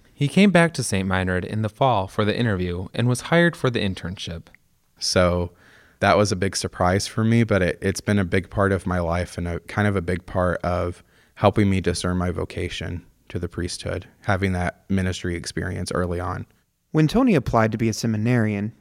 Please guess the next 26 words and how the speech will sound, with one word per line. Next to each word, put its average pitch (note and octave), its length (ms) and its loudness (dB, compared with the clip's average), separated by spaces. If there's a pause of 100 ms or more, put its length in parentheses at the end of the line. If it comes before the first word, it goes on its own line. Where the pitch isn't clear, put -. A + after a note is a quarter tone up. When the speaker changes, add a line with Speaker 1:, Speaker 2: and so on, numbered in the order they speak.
(220)
Speaker 3:
he F3+ 160 2
was B3+ 180 0
told A2+ 300 0
he B2 80 -2
would A2+ 160 -2
go A#2+ 180 4
to A#2+ 300 0
Bishop C#3 320 2
Simon B2+ 340 0
Brute A#2 480 0
for A2 120 -4
college, A#2+ 580 -2 (560)
and G3+ 140 4
then B3 100 6
they A3+ 100 6
would D3 160 4
talk A#2+ 260 0
about A#2 240 2
where A#2+ 160 4
he A#2+ 120 0
would A2+ 160 0
go A2+ 140 2
to A2+ 120 -6
study A#2 340 0
theology A#2 720 4
later. C3+ 420 -2